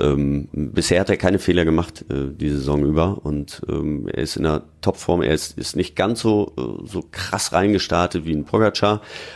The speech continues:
Ähm, aber bei ihm sieht man wirklich diesen, diesen wahnsinnig guten Formaufbau, der bisher astrein funktioniert hat.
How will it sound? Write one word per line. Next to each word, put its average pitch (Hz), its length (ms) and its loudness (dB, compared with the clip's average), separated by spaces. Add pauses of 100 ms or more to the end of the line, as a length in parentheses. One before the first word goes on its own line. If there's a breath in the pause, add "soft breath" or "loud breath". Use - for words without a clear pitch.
Ähm, 90 340 2
aber 82 480 2
bei 82 120 4
ihm 95 180 2
sieht 90 180 -2
man 80 160 4
wirklich 82 300 -2
diesen, 78 400 0
diesen 76 340 -2
wahnsinnig 80 460 2
guten 71 240 -2
Formaufbau, 69 640 0
der 69 120 0
bisher - 560 0 (300)
astrein 64 360 -4
funktioniert - 500 -12
hat. - 220 -20